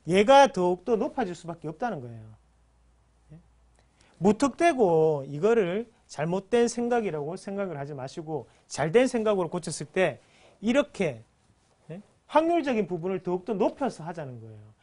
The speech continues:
어차피 주식은 백 퍼센트는 할 수가 없습니다. 왜냐하면 처음에도 말씀을 드렸지만 인위적인 힘이 작용을 하기 때문에 인위적으로 누군가는 사야지 주식은 오를 수밖에 없습니다. 그리고 나는 누군가한테 넘겨야지 수익이 나는 거고요.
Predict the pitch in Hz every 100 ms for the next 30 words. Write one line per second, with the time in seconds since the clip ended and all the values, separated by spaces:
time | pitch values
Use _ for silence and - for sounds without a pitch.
0 | _ 208 277 339 339 262 - 294 285 233
1 | 190 208 277 269 233 185 165 156 226 -
2 | 147 135 - 170 110 110 117 135 _ _
3 | - 180 233 254 214 185 151 - _ -
4 | - 320 311 262 175 160 202 240 180 190
5 | 190 156 151 - - _ 269 311 381 359
6 | 311 196 202 208 233 208 147 175 175 156
7 | 185 147 120 117 110 110 _ _ _ _
8 | _ - 220 311 277 240 202 214 202 160
9 | 196 302 302 226 190 247 254 - 311 262
10 | 190 220 254 233 190 143 220 226 185 147
11 | - 156 131 127 196 220 202 190 190 _
12 | 151 185 240 180 226 226 180 160 151 254
13 | 214 156 139 175 214 - 277 190 127 127
14 | 196 156 - 110